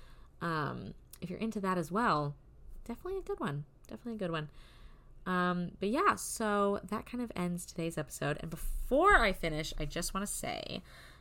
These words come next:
we reached a big milestone, um, together as a podcast. We reached over five hundred downloads, which is so awesome, 'cause this is literally gonna be episode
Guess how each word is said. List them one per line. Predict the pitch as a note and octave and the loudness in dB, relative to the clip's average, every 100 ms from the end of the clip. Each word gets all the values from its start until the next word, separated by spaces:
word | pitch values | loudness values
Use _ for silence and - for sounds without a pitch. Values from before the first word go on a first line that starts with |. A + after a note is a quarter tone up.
| - | -10
we | E3 F3+ G#3+ | -2 0 0
reached | - E3 D3+ - - - | -2 -4 -4 -8 -12 -12
a | D#3+ D#3 D#3 - - - - | -6 -4 -6 -10 -20 -8 4
big | A3 D4 A#3+ | 4 4 2
milestone, | G3+ F#3 F#3 - F3 D#3+ D#3+ D#3+ E3 - | 2 4 2 0 0 2 2 0 -4 -4
um, | D#3 D3+ D3 | -2 -2 -4
together | D#3+ E3+ E3 E3+ E3+ | -4 -2 0 2 0
as | D#3+ D#3+ | 0 -4
a | F3+ | -4
podcast. | D#3 D3 - D3 D3 - - - - - | -4 -4 -4 -4 -4 -8 -14 -20 -20 -8
We | F3+ | -2
reached | F#3 F3+ F3 - | 0 0 0 -4
over | E3 E3 D#3 - | 0 0 -2 0
five | - G3 A3+ A#3 - | 6 8 8 2 -6
hundred | - F#3+ G3 F#3+ - - | -6 0 2 0 -4 -4
downloads, | - F3+ G#3+ F3+ C3+ C#3 C3+ - | 6 8 8 4 2 0 -2 -4
which | F3+ - | -4 0
is | F3+ F3 - - | -2 0 -6 -10
so | - - F#3+ B3+ E4+ F#4+ - | -14 -2 6 8 8 4 2
awesome, | - G#3 B4 - B3 F3 E3 E3+ - - - - | 12 12 12 12 6 6 2 -2 -8 -12 -16 -6
'cause | - G#3+ | -2 0
this | C#4 E4 | 2 4
is | F4 | 2
literally | A3+ A3+ A#3 A#3 | 4 4 4 2
gonna | G#3 | 0
be | F3+ F3 F3 | 0 0 0
episode | E3+ E3 E3 E3+ D#3+ D#3 D#3 D#3 | 0 -2 -2 0 2 4 2 0